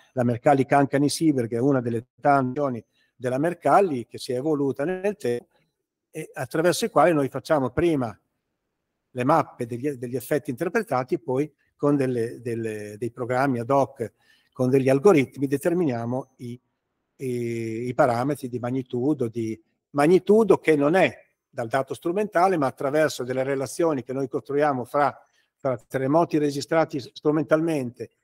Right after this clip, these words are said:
e relative intensità epicentrali o nelle sole località, costruiamo queste relazioni che poi utilizziamo per andare indietro nel tempo e avere un catalogo relativamente, eh, ehm,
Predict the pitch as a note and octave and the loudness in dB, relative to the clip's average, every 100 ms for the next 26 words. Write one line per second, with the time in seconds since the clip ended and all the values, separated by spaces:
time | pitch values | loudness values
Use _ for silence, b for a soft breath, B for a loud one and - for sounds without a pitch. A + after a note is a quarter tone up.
0 | _ D#3 D3 C#3 C3 - D#3+ B2 A2 - | _ 0 2 2 0 -2 -4 -2 -6 -8
1 | _ _ _ C3+ B2 C#3 - C3+ D#3 C3+ | _ _ _ -12 -2 -2 -2 0 2 2
2 | C3 B2 B2+ A#2+ C#3 D3 B2 B2 C#3 B2+ | -2 -8 -8 -2 2 2 2 -2 -2 -2
3 | B2 - - B2+ C#3 D#3 G3+ - B2+ B2 | -6 -4 -4 -2 -2 -2 -2 0 0 0
4 | b b _ D#3 D3+ E3+ D3 B2+ - D#3 | b b _ -4 2 2 4 0 -4 -2
5 | F#3+ F#3+ F3 F#3+ D#3+ D3 E3 D#3 F#3+ C#3+ | -2 0 -2 -2 -4 -4 -4 0 -2 0
6 | C3+ D#3+ D3+ E3 F3+ D3 C3+ D#3 C#3+ B2+ | -2 -2 -2 -2 0 0 0 -2 -4 -6
7 | D3 F3 - A#2+ A#2 D#3+ D3 b b b | -6 -8 -10 -12 -6 -4 -4 b b b
8 | E3 F3 F3 E3+ C#3+ F3 D#3+ E3 D#3 C3 | -2 2 4 4 2 0 2 4 4 4
9 | C3+ - - C#3+ D3 C#3 C#3 D3 E3 D3+ | -2 -6 -6 -2 -2 -2 -2 0 0 -2
10 | B2 B2 G#2+ _ _ _ _ _ C3+ B2 | -4 -8 -10 _ _ _ _ _ -8 -6
11 | A#2+ A#2 A2+ A#2 A2 A2+ - C3 B2 A#2 | -4 -4 -6 -6 -8 -10 -12 -12 -10 -8
12 | A#2 A2+ A2+ A#2 A2+ A2+ | -8 -8 -8 -8 -10 -10